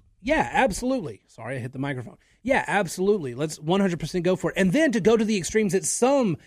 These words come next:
educators and professionals, not necessarily around here, but some in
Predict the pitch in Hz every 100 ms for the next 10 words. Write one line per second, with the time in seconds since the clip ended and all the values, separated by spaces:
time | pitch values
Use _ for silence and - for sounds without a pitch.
0 | _ _ 180 175 165 - 151 139 135 139
1 | 139 135 135 147 143 175 240 226 220 208
2 | 165 160 147 214 165 143 - 240 233 196
3 | - _ 175